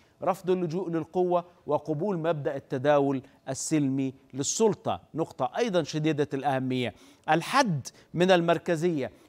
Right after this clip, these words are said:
وتعزيز الحكم المحلي والإنصاف لكل المناطق والفئات المجتمعية، المساواة يعني. توحيد المؤسسات السيادية والمدنية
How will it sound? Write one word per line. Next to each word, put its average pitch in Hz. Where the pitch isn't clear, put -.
وتعزيز 156
الحكم 208
المحلي 165
والإنصاف 165
لكل 175
المناطق 156
والفئات 147
المجتمعية، 131
المساواة 202
يعني. 101
توحيد 233
المؤسسات 202
السيادية 185
والمدنية 160